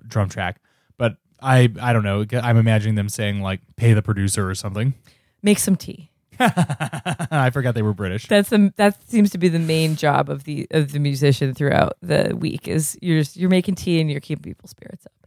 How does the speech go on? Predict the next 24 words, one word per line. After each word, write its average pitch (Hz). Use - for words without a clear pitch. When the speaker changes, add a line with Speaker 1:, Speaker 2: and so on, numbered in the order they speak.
Speaker 1:
Mm-hmm. 131
Speaker 2:
Um, 175
also, 196
they 185
say, -
tell 202
all 180
your 170
studio 156
personnel, 139
engineer, 147
programmer, 135
et 135
cetera, 131
that 175
you 180
are 160
trying 185
to 160
make 147
a 151
number 139
one -
record. -